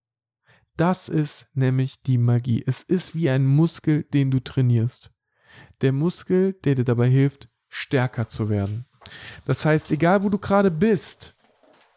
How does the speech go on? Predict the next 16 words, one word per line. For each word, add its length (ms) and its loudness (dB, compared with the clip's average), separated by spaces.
trainierst 480 2
du 100 4
heute 480 -2
an 220 -8
dem, 240 0
was 200 -2
wirklich 360 -2
wichtig 400 -2
ist, 300 -10
gehst 260 -2
du 60 -4
den 180 0
nächsten 340 -4
Schritt 400 -6
nach 160 -6
vorne. 460 -4